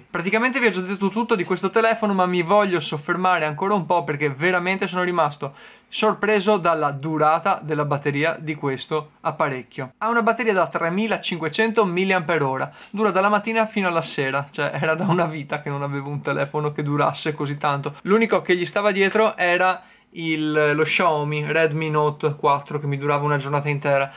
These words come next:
ma devo dire che questo mi dà molta, molta più fiducia e più sicurezza proprio per un discorso di, eh, robustezza. È un po' pesantino ed è anche leggermente più ingombrante, magari prendiamo a mano proprio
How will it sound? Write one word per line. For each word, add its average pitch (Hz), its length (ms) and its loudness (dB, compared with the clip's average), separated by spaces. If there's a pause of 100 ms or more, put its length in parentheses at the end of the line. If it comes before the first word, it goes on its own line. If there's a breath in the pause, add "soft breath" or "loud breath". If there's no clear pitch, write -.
(140 loud breath)
ma 190 280 0
devo 185 200 2
dire 208 220 0
che 196 160 -2
questo 202 340 2
mi 208 80 4
dà 170 140 2
molta, 185 360 0
molta 180 340 0
più 180 180 -6
fiducia 185 460 -2
e 160 280 0 (140)
più 190 240 -2 (100)
sicurezza 180 800 -2 (160 loud breath)
proprio 180 220 -2
per 170 160 0
un 170 120 0
discorso 170 580 0
di, 156 380 -6
eh, 139 320 0
robustezza. 151 840 -2 (160 loud breath)
È 302 100 -4
un 403 140 2
po' 254 140 0
pesantino 143 760 -2 (140 loud breath)
ed 185 240 0
è 185 200 2
anche 160 440 0
leggermente 175 600 0
più 180 120 -4
ingombrante, 165 720 0
magari 156 400 0
prendiamo 151 560 -2
a 147 100 -2
mano 151 400 0
proprio 151 600 0